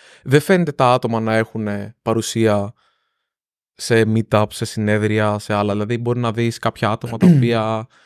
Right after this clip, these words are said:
Speaker 1: να βάλουν κάποιες αυτές τις εταιρείες σε ένα περίπτερο, αλλά θα είναι κατά κύριο λόγο άτομα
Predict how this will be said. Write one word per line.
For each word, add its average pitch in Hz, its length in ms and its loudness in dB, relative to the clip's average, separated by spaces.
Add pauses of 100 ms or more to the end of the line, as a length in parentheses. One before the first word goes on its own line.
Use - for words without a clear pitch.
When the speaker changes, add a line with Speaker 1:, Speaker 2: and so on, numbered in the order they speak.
(540)
Speaker 1:
να 120 160 -4
βάλουν 131 200 2
κάποιες 127 160 0
αυτές 120 140 -2
τις - 100 -4
εταιρείες 120 320 4
σε 127 60 0
ένα 107 580 0
περίπτερο, 110 600 0 (360)
αλλά 135 220 0
θα 139 140 -2
είναι 151 140 0
κατά 135 200 -2
κύριο 139 220 0
λόγο 127 840 0
άτομα 123 640 0